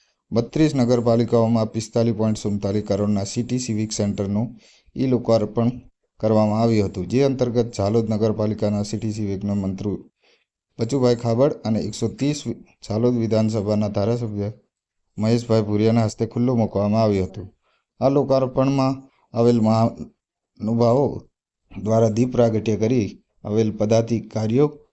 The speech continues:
કર્મચારીઓ, નગરજનો, પૂર્વ કાઉન્સિલરો અને ભાજપના કાર્યકર્તાઓનું સ્વાગત કરવામાં આવ્યું હતું. આ પ્રસંગ નિમિત્તે ઝાલોદ નગરના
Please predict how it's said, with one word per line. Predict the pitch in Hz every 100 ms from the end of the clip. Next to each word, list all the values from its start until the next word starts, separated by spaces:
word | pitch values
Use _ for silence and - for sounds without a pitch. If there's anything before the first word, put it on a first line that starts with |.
| _
કર્મચારીઓ, | - 104 113 110 117 120 139
નગરજનો, | 120 107 113 107 113 127
પૂર્વ | - 113 110 110
કાઉન્સિલરો | 107 110 107 117 113 123 147 - _ _ _ -
અને | 101
ભાજપના | 101 107 135 127 120
કાર્યકર્તાઓનું | 117 110 113 107 117 113 110 110
સ્વાગત | 113 107 123 -
કરવામાં | 104 101 101 104
આવ્યું | 98 95 - _ _ _ _ 113
હતું. | 95 87 - _ _ _ _ -
આ | 139
પ્રસંગ | 147 143 139 147
નિમિત્તે | 139 127 127 135
ઝાલોદ | 107 104 123 123
નગરના | 120 113 117 117